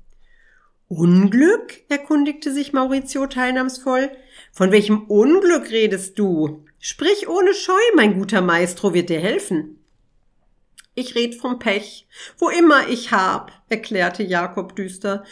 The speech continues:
"Zum Beispiel, dass ich hier jetzt ausgerechnet einen mordsmäßigen Vogelfresser treffen muss.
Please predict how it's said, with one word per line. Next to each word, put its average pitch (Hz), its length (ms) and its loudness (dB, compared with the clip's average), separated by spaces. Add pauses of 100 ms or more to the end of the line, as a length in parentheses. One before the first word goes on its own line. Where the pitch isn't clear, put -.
(240)
"Zum 254 240 2
Beispiel, 214 760 2
dass 208 220 -2
ich 233 160 -8
hier 262 160 -2
jetzt 240 340 -4
ausgerechnet 240 880 -2
einen 208 260 0
mordsmäßigen 240 1080 0
Vogelfresser 240 720 0
treffen 214 320 -4
muss. 180 380 -2